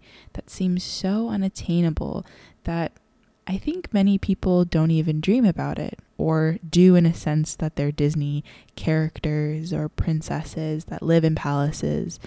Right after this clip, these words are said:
But in reality, palaces just seem way too extravagant for our lives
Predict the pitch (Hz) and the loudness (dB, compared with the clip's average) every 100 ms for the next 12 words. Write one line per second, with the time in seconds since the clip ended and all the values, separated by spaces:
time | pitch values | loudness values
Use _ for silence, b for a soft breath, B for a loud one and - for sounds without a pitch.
0 | B B B B B B - 202 175 _ | B B B B B B -2 -2 -2 _
1 | _ _ _ _ _ 226 220 220 226 254 | _ _ _ _ _ 0 4 4 4 2
2 | 262 254 247 247 - 214 226 226 233 226 | 0 0 -2 -2 -2 0 0 0 -4 -6
3 | - 214 - - 190 190 185 - 196 214 | -10 -10 -6 -2 0 0 -2 -2 0 0
4 | 214 - - 196 190 - - 160 170 170 | 0 -2 2 2 2 -2 -2 0 2 2
5 | 156 147 - - - 151 147 147 143 147 | 0 -2 -6 -8 -4 0 0 -2 -4 -6
6 | - 165 180 | -6 -8 -12